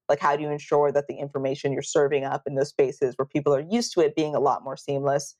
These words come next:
how is it relevant and additive rather than just being distracting? But those are my feelings. You guys?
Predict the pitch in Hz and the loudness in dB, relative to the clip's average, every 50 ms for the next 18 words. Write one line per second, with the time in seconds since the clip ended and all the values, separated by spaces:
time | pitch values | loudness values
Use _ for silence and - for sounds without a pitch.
0 | _ _ _ _ - 185 175 170 170 170 156 135 - 151 143 143 147 143 143 147 | _ _ _ _ 0 2 2 2 2 2 0 2 2 4 4 4 2 2 0 -2
1 | 139 139 143 - _ - 147 139 - 143 143 143 151 143 143 - 135 127 135 147 | -4 -4 -6 -8 _ -4 -4 -2 0 0 0 2 2 0 -2 -2 -2 -2 -2 -4
2 | - _ _ _ - 156 135 131 139 139 120 - - - - 151 139 135 139 - | -8 _ _ _ 0 0 2 2 0 -2 -4 -8 -6 -4 -4 -4 -2 -4 -8 -4
3 | - - - - 147 - - - - - 165 - _ _ _ _ _ _ _ _ | -2 0 0 0 -2 -4 -4 -6 -6 -6 -8 -16 _ _ _ _ _ _ _ _
4 | _ _ _ _ _ _ _ _ _ _ _ _ _ _ - 165 - 185 180 180 | _ _ _ _ _ _ _ _ _ _ _ _ _ _ 0 2 2 2 2 2
5 | 139 156 202 - - - - - 82 - - 220 - _ _ _ _ _ _ - | 0 0 0 0 -2 -2 -2 -2 -2 -4 -6 -8 -14 _ _ _ _ _ _ -2
6 | - - 147 185 233 277 - - | 2 2 2 2 0 -2 -8 -12